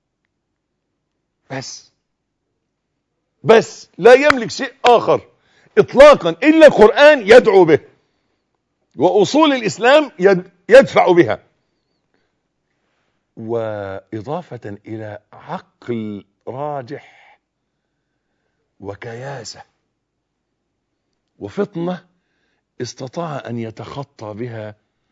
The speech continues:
ويتعدى الحواجز، تعلمها من النبي محمد صلى الله عليه وآله وصحبه وسلم. صل عليه صلى الله عليه وآله وصحبه وسلم الذي صنعها على يده. أضف إلى كل ذلك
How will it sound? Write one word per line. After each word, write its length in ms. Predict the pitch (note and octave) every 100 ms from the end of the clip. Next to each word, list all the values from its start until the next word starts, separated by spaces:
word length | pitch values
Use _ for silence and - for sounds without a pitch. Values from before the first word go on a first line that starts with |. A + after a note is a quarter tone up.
| _ _ _ -
ويتعدى 680 | G2 G#2 G2+ G2+ B2 A2+ F2+
الحواجز، 840 | F2+ - E2 C#2+ - - - - _ _ _ _ _ _ _ _ _ _ _ _ _ _ _
تعلمها 800 | F2 E2+ G2 G#2+ G2+ G2+ F#2 F2+
من 180 | E2+ F2
النبي 500 | E2+ E2 D#2+ F2 E2+
محمد 600 | D#2+ - F2+ F2 E2+ E2 _ _ _ _ _
صلى 280 | - C3 A2+
الله 240 | G#2+ A2
عليه 220 | G#2 G2+
وآله 280 | G2 G#2+ G#2+
وصحبه 280 | G2+ - G#2+
وسلم. 420 | A#2 G#2 D3 D3+ B2 _ _
صل 260 | - F3 D3+
عليه 300 | C3+ F3 F#3+ - _
صلى 240 | - D3+ C#3+
الله 260 | C3+ C#3+
عليه 180 | B2 C3
وآله 120 | A#2
وصحبه 200 | B2 B2
وسلم 300 | B2+ F3 E3 -
الذي 320 | A#2 A2+ G#2+ G2+
صنعها 640 | A2 G2+ F#2 G#2+ G2+ F#2
على 360 | E2+ E2+ D#2 C#2+
يده. 200 | B1+ _ _ _ _ _ _ _ _ _ _ _ _ _ _ -
أضف 240 | G#2+ G2 F#2 G2+
إلى 180 | F2+
كل 280 | E2+ G#2 F2+
ذلك 540 | F2 G2+ F#2 F2+ _